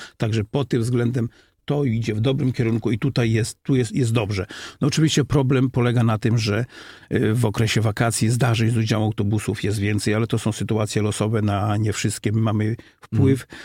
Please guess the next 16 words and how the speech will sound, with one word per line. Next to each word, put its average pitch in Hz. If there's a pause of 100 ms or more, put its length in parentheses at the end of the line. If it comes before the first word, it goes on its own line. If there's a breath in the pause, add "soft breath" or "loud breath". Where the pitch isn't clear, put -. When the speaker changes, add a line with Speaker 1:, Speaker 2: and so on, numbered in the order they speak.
(180 loud breath)
Speaker 1:
na 113
nie 117
wszystkie 110
wycieczki 110
i 117
zdarzenia 107
mają 107
wpływ 107
organizatorzy, 107
czyli 101
przewoźnicy, 104 (400 loud breath)
przewoźnicy, 107
czy 113
właściciele 107
tych -
pojazdów. 95